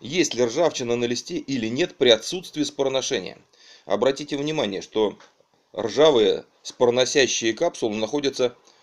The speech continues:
э, в границах фиолетового участка листа. Э, перебрав много листов, я убедился, что именно это, этот фиолетовый оттенок пятнышков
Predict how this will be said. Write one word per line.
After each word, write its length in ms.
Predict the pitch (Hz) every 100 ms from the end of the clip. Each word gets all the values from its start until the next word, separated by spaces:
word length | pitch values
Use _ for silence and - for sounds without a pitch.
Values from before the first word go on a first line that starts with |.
| _ _ _ -
э, 440 | 101 110 110 107
в 160 | 101 107
границах 680 | 123 131 170 202 104 - _ _ _ _ _
фиолетового 720 | - 123 120 156 156 147 151 -
участка 520 | 131 151 - - 95 -
листа. 420 | 120 - 98 - _ _ _ _ _ _ _ _ _ _ _ _ _ _ _ _ _ -
Э, 500 | 82 90 87 85 82 -
перебрав 520 | 151 151 170 123 - -
много 440 | 151 175 123 101
листов, 400 | 104 - 208 202
я 140 | 143
убедился, 560 | 175 170 151 139 - 104
что 380 | - 127 113 -
именно 300 | 143 160 165 -
это, 320 | 151 131 110 104
этот 260 | 139 110 -
фиолетовый 540 | 117 127 147 117 107
оттенок 500 | 101 - 180 160 104
пятнышков 640 | - 117 110 82 - -